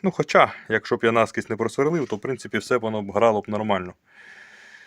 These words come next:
Грало б нормально і нормально тут би все видержало, тут ніякої тої жорсткості, блін, воно б не по-, не втратило, тому що, ну, тут, блін, дебела державка, вона дебела. Заточив для презентабельності різця.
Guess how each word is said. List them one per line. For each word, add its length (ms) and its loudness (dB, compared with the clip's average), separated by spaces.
Грало 340 2
б 80 -12
нормально 400 0
і 40 0
нормально 400 2
тут 160 -10
би 100 -6
все 160 -6
видержало, 520 0
тут 220 -10
ніякої 460 2
тої 360 -2
жорсткості, 580 0
блін, 240 -4
воно 160 -4
б 40 -4
не 120 -4
по-, 220 -2
не 120 -2
втратило, 500 0
тому 220 -6
що, 160 -8
ну, 140 -4
тут, 160 -6
блін, 240 -4
дебела 360 2
державка, 480 -2
вона 200 -2
дебела. 380 -4
Заточив 420 -4
для 120 -4
презентабельності 720 -4
різця. 420 2